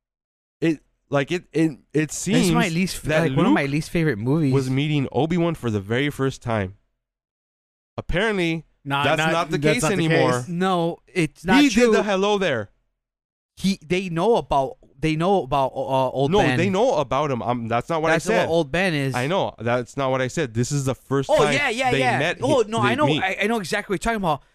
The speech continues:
Speaker 2: Like, I totally told, uh, my friend when we were watching, I'm like, "Dude, that is fucking emotional damage right there, bro." Like, that kid would have fucking remembered, like,
Speaker 1: Yeah.
Speaker 2: a Sith, like, trying to fucking kill him that night.
Speaker 1: Yeah.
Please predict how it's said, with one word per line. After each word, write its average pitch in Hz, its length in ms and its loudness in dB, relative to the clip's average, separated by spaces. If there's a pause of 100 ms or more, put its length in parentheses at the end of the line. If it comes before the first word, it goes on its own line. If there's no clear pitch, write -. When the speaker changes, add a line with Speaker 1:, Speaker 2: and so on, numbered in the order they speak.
(140)
Speaker 2:
Like, 175 160 -2
I 208 60 -4
totally 269 460 0
told, 220 340 0 (200)
uh, 160 440 0 (440)
my 160 140 -2
friend 202 260 -2
when 190 100 -2
we - 20 -2
were 160 80 -2
watching, 202 260 -2
I'm 175 80 -2
like, 139 200 -2 (340)
"Dude, 240 320 0 (440)
that 330 220 -2
is 208 260 -6 (460)
fucking 202 520 -2
emotional 180 640 -2
damage 165 480 -4
right 139 200 0
there, 135 160 -2
bro." 143 380 0 (200)
Like, 190 240 -4
that 285 220 -2
kid 277 240 -2
would 220 140 2
have 147 100 -4
fucking 202 420 -2
remembered, 156 640 -2
like, 143 160 0
Speaker 1:
Yeah. 156 200 2
Speaker 2:
a - 20 -2
Sith, 196 500 -2 (320)
like, 170 240 -4
trying 220 320 -2
to 175 80 -4
fucking 185 400 -6
kill 214 240 -2
him 196 100 -4
that 139 200 -2
night. 127 300 -4
Speaker 1:
Yeah. 165 300 -2